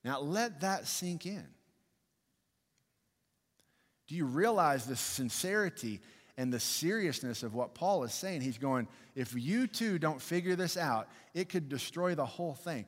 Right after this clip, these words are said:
So many times we have our disagreements, our smart remarks,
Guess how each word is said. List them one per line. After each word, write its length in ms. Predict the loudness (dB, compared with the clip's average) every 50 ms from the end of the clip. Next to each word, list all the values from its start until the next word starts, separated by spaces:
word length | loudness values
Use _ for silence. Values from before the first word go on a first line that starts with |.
| -12 -18 -14 -8
So 280 | -4 0 2 2 2
many 200 | 4 2 2 2
times 380 | 0 0 0 2 2 0 0 0
we 120 | 0 0
have 200 | 2 2 4 6
our 120 | 6 6 6
disagreements, 840 | 4 2 0 0 0 -4 0 2 2 2 4 2 0 0 -2 -6 -8 -8 -16 -10 0 4
our 140 | 4 4
smart 380 | 4 4 2 4 6 4 4 4
remarks, 580 | 2 0 4 6 6 6 6 6 4 -2 -10